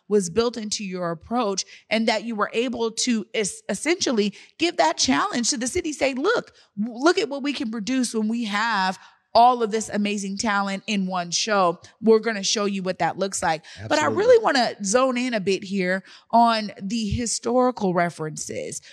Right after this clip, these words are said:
Speaker 1: when you're talking about infusing the education pieces into what you do and into the musical choices for this concert. Tell us more about what the audience can experience in terms of gaining some of the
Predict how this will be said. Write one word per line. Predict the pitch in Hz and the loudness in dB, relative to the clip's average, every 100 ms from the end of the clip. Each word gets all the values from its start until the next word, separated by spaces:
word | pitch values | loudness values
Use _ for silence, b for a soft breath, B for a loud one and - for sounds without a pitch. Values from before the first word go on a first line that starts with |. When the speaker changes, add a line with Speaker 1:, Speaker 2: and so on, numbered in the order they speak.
| B | B
Speaker 1:
when | 196 208 | -2 -2
you're | 196 | -2
talking | 190 233 240 254 220 | -2 0 0 0 -4
about | 196 185 180 170 | -2 0 0 0
infusing | 208 196 185 - 208 226 226 202 196 185 - | -4 -6 -6 -6 -4 -2 -2 -4 -4 -8 -10
the | 185 190 - | -2 -2 0
education | 214 180 - - 220 233 - 180 | -2 -4 -10 -8 -6 -4 -4 -4
pieces | 165 185 165 165 156 156 - B B | -8 -10 -10 -6 -4 -6 -10 B B
into | 220 233 220 220 | 0 0 0 0
what | 185 185 | 0 0
you | 196 190 | -2 -6
do | 196 202 | -4 -6
and | 185 123 | -8 -8
into | 208 202 208 | -6 -4 -4
the | 190 | -4
musical | 180 196 214 196 185 180 | -4 -4 -4 -4 -4 -8
choices | - 226 226 233 214 180 170 165 B B _ - | -6 -2 0 -2 -2 -4 -4 -8 B B _ -2
for | 233 226 | 0 2
this | 196 196 | 0 -4
concert. | - 214 233 233 - 165 B B - | -6 -4 -2 -2 -2 -4 B B -4
Tell | 359 370 | 0 2
us | 339 226 | 0 0
more | 226 247 | 0 0
about | 208 185 165 | 2 0 2
what | 208 208 - 196 | 0 -2 -6 -6
the | 202 | 0
audience | 190 214 233 202 185 185 | 2 2 2 -2 -4 -8
can | - 185 | -6 -8
experience | 185 - 196 220 214 185 196 | -8 -8 -6 -4 -2 -4 -6
in | 185 | -4
terms | 214 190 185 | -4 -2 0
of | 180 B B - | -2 B B -6
gaining | 170 220 262 220 208 | 2 2 2 0 -2
some | 214 208 | -2 -2
of | 190 | -2
the | 170 | -4